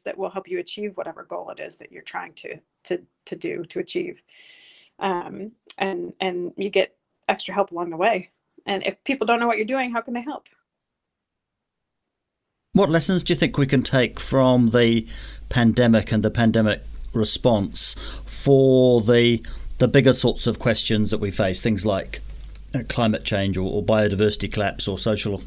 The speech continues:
Speaker 1: Mm.
Speaker 2: injustice?
Speaker 1: Ooh, that's a big question. Um,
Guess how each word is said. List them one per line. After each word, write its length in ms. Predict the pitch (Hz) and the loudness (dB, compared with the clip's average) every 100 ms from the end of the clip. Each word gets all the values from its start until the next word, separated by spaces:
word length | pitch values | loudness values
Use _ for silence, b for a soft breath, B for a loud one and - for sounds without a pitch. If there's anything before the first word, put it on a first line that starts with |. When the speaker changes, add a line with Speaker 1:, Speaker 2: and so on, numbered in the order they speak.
| - | -10
Speaker 1:
Mm. 60 | 117 | -6
Speaker 2:
injustice? 600 | 101 104 - 104 92 - - - - - - - - - - - - - - - _ _ _ b b b b b b b b b b b _ _ _ _ _ | -2 -2 -2 -4 -6 -10 -12 -16 -16 -18 -14 -10 -8 -8 -12 -16 -18 -20 -20 -20 _ _ _ b b b b b b b b b b b _ _ _ _ _
Speaker 1:
Ooh, 160 | 254 233 | -2 -2
that's 140 | 196 185 | -2 -2
a 40 | |
big 160 | 196 - | -2 0
question. 500 | 202 185 185 175 175 - - | -2 -2 -6 -6 -8 -6 2
Um, 580 | 226 220 220 220 220 | 4 4 2 -2 -6